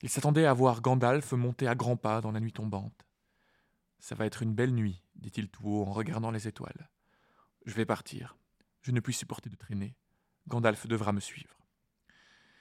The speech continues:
Il alla pour rentrer dans la maison quand il entendit deux voix, derrière le tournant, au bout du chemin des Trous du Talus. L'une était forcément celle du vieil ancien, il la reconnut tout de suite, père de Sam Gamgee. L'autre était assez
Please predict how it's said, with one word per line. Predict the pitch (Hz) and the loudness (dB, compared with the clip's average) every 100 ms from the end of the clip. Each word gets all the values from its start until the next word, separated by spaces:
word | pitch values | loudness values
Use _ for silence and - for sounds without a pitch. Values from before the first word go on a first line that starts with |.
| _ _ - | _ _ 2
Il | 135 | 8
alla | 139 151 | 10 10
pour | 143 123 | 8 6
rentrer | 135 - | 4 6
dans | 139 | 4
la | 131 | 6
maison | 131 127 226 | 6 6 4
quand | 196 165 - | 6 4 4
il | 147 | 2
entendit | 185 175 156 156 175 | 2 4 2 2 2
deux | 143 | 4
voix, | 180 131 135 131 - _ _ _ _ - | 4 4 2 2 -4 _ _ _ _ -4
derrière | 127 117 139 131 | 2 6 6 6
le | 123 | 2
tournant, | - 147 135 123 131 _ | 2 4 4 4 -2 _
au | 147 | 2
bout | 135 180 | 6 4
du | 131 | 4
chemin | 117 - 135 151 151 | 2 4 6 6 4
des | 120 | 0
Trous | - 143 | -2 -2
du | 131 | 0
Talus. | 131 113 113 _ _ _ _ _ _ - | 2 2 0 _ _ _ _ _ _ 2
L'une | 165 202 | 8 8
était | 139 123 | 8 4
forcément | - 185 - 147 147 156 | 4 2 4 4 6 6
celle | - 139 | 4 2
du | 123 | 2
vieil | 123 120 | 2 4
ancien, | 113 - 123 | 2 2 2
il | 117 | 4
la | 123 | 4
reconnut | 120 139 143 | 4 4 4
tout | 147 | 4
de | 139 | -2
suite, | 135 - - - _ - | -4 -6 -14 -20 _ 6
père | 160 151 | 8 8
de | 127 | 4
Sam | - 139 | 2 4
Gamgee. | 135 139 135 139 - _ _ _ _ _ _ | 6 6 4 0 -4 _ _ _ _ _ _
L'autre | - 160 220 - _ _ _ _ _ _ _ _ - | -6 -4 -6 -12 _ _ _ _ _ _ _ _ -14
était | 123 123 | -10 -4
assez | 127 - 156 143 123 | -4 -2 -2 -2 -4